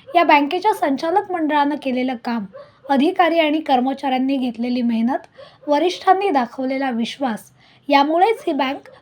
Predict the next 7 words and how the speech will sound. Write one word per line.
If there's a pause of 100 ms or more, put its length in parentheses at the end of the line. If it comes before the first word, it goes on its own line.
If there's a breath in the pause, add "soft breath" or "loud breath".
(100)
प्रगतीच्या
शिखरावर
आहे. (720)
या
वर्षात
महिलांसाठी
नाविन्यपूर्ण